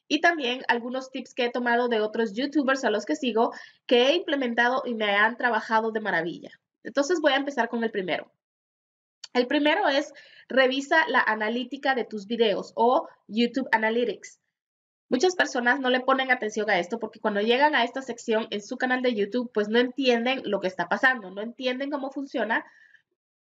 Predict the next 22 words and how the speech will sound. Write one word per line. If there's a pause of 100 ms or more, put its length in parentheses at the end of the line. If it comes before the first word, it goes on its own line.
(120)
y
no
se
han
tomado
el
tiempo
tampoco
para
empezar
a
entenderlo,
pero
es
algo
sumamente
importante
que
tienes
tú
que
saber,